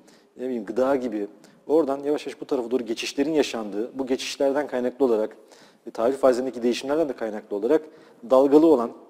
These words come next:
yukarı hareketin ne çok olduğu ne de aşağı yönlü hareketin çok olduğu bir dönemde haftayı geçirdik. E, o yüzden de endeksteki hareketleri bu bağlamda biraz daha takip edeceğiz diye düşünüyorum. Önümüzdeki hafta risk iştahının belirleyicisi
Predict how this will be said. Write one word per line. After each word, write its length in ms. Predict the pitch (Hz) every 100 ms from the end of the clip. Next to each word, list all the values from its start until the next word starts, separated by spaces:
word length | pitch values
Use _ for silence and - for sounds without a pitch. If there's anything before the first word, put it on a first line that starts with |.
| -
yukarı 220 | 127 143 143
hareketin 380 | 135 139 135
ne 60 | 139
çok 260 | - 127 120
olduğu 220 | 104 117
ne 100 | 123
de 60 |
aşağı 240 | 127 - 131
yönlü 100 | 123
hareketin 320 | 110 120 117
çok 180 | 107 104
olduğu 160 | 135
bir 60 | 156
dönemde 420 | 147 147 143 139 - - - 107
haftayı 340 | 104 - 107
geçirdik. 520 | 98 - 107 170 - _ - _ _ _
E, 40 | -
o 100 | 175
yüzden 260 | 165 160
de 80 | 156
endeksteki 460 | 151 151 - 156 160
hareketleri 440 | 135 139 127 143
bu 100 | 151
bağlamda 340 | 139 123 120 117
biraz 220 | 110 110
daha 80 | 139
takip 320 | 123 113 123
edeceğiz 320 | - 104 92
diye 120 | 98
düşünüyorum. 380 | - 143 135 120 - _ _ -
Önümüzdeki 440 | 135 131 131 131
hafta 260 | 127 - 117
risk 220 | 120 -
iştahının 400 | - - 113 107
belirleyicisi 580 | 113 110 95 98 120